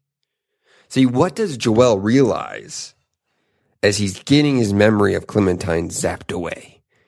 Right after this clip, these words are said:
It's the recall of those memories, realizing what he loved about her, her spontaneity, her impulsiveness, her being able to lead the conversation. He sees that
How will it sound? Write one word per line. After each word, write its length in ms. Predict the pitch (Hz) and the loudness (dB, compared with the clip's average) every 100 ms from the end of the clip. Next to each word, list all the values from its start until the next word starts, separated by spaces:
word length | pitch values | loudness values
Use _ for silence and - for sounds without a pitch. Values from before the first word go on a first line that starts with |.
| _ _ - | _ _ -4
It's 160 | 123 | 0
the 80 | 131 | 4
recall 600 | 127 131 - 156 165 185 | 4 2 0 4 6 4
of 100 | 139 | 2
those 240 | 113 120 104 | 2 2 2
memories, 760 | 107 120 78 57 50 - - _ _ _ - | -2 0 -4 -8 -12 -16 -18 _ _ _ -14
realizing 960 | 104 139 202 208 143 101 98 95 98 | -4 -2 2 4 4 2 0 -4 -4
what 120 | 98 101 | -4 -4
he 120 | 98 | -2
loved 360 | 110 139 135 | 2 2 0
about 300 | 101 85 53 | -4 -4 -6
her, 300 | - 69 - - _ _ _ _ _ _ _ | -10 -10 -10 -14 _ _ _ _ _ _ _
her 120 | - - | -6 -2
spontaneity, 920 | - 107 107 117 127 117 107 95 - | 0 0 0 2 4 2 0 -4 -10
her 160 | - 87 | -8 -6
impulsiveness, 760 | 82 143 147 - 110 104 87 - | -2 2 2 0 -2 -2 -2 -6
her 180 | - | -6
being 280 | 110 120 117 | -2 0 0
able 320 | 113 117 113 | 2 2 0
to 360 | - 104 98 90 - _ _ | -2 -2 -2 -4 -10 _ _
lead 460 | 107 131 151 143 117 | -4 -2 -2 0 0
the 100 | 113 | 0
conversation. 840 | 113 110 98 - 87 90 - - - _ _ _ - | 2 0 0 -2 -2 -2 -6 -10 -18 _ _ _ -10
He 200 | 131 127 | -4 0
sees 560 | - 143 147 143 110 | 2 2 0 -2 0
that 420 | 107 98 92 82 | 2 2 0 -4